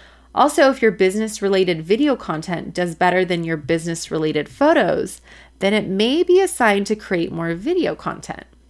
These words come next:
All right, moving on. Step number four is going to be to remove posts that don't fit anymore. You don't have to spend a lot of time doing this, but if there are certain things that really stand out that you know that you don't want on your page,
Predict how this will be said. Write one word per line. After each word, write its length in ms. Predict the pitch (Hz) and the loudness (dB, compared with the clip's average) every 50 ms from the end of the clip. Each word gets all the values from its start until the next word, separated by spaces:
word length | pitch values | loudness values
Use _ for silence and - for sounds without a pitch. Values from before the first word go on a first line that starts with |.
| _ _ _ _ - _ - _ _ _ _ _ _ - | _ _ _ _ -20 _ -20 _ _ _ _ _ _ 4
All 140 | 220 247 262 | 6 8 8
right, 240 | 240 180 - - | 8 6 4 2
moving 340 | - 185 208 220 233 254 233 | 2 4 4 4 4 4 4
on. 260 | 214 170 156 - 170 | 2 0 0 -4 -10
Step 320 | 185 - - - 208 214 214 | -12 -10 0 2 2 2 4
number 240 | 240 254 262 330 330 | 2 2 2 2 2
four 340 | - - 262 214 202 190 | 2 2 4 6 6 6
is 180 | 180 170 185 - | 6 4 2 0
going 200 | - 208 202 196 | 2 2 2 2
to 80 | 202 196 | 2 0
be 340 | 180 190 180 180 180 175 175 | 0 0 2 2 2 2 0
to 220 | - - - 185 | -2 -4 -4 -2
remove 600 | 175 185 196 196 202 208 214 226 247 277 285 - | 0 0 2 2 4 4 4 4 4 2 0 -2
posts 400 | - - - 214 202 208 208 - | -6 -2 2 2 2 2 0 -4
that 160 | - 185 180 | -6 -6 -2
don't 240 | - 196 185 190 - | 0 0 0 0 -4
fit 300 | - - - 202 190 - | -10 -4 0 0 0 0
anymore. 560 | - - 151 - - 76 80 73 - - 214 - _ - - - - - - - _ _ | -2 -6 -8 -8 -8 -10 -12 -12 -12 -16 -18 -20 _ -20 -20 -20 -20 -20 -20 -20 _ _
You 80 | - 269 | -2 0
don't 120 | 392 453 | 0 2
have 140 | 453 453 453 | 2 2 2
to 100 | 403 330 | 2 0
spend 240 | - - - 180 190 | 2 2 4 4 4
a 60 | 185 | 4
lot 180 | 175 165 160 170 | 6 6 4 4
of 80 | 175 | 2
time 280 | - - 190 180 180 175 | -2 -2 -2 -2 -2 -2
doing 280 | 160 156 151 151 165 | -2 -2 -2 0 0
this, 180 | 180 202 220 214 | -2 -2 -4 -4
but 300 | - - 233 196 - - _ - | -2 0 -2 -2 -2 -8 _ 2
if 240 | 220 254 247 - | 2 2 2 0
there 340 | - 269 302 370 427 427 427 | 0 2 2 4 4 4 4
are 40 | 370 | 2
certain 380 | - - - 214 - 202 196 202 | 2 0 0 0 0 0 -2 -4
things 440 | 202 - 165 165 170 180 185 180 | -2 -2 -2 0 0 -2 -4 0
that 260 | - 170 156 - - - - | 0 0 0 0 -2 -6 -8
really 320 | 160 160 170 175 180 185 | -4 -2 0 2 2 0
stand 340 | 180 - - 165 170 165 160 | 0 -2 -4 -4 -4 -2 -2
out 260 | 156 151 170 185 208 | 0 0 -2 -2 -2
that 120 | - - - | -6 -6 -6
you 220 | 170 180 190 196 | -4 -2 -2 -2
know 280 | 185 170 160 156 160 180 | -2 0 0 0 0 0
that 160 | 185 180 165 | -2 -2 -4
you 100 | 160 156 | -4 -4
don't 200 | 165 - 160 156 | -4 -4 -2 -2
want 180 | 165 160 - | -2 -2 -2
on 80 | - 175 | -2 -4
your 120 | 170 165 | -6 -8
page, 420 | - - 165 160 170 190 208 - | -6 -4 -4 -2 0 -2 -2 -4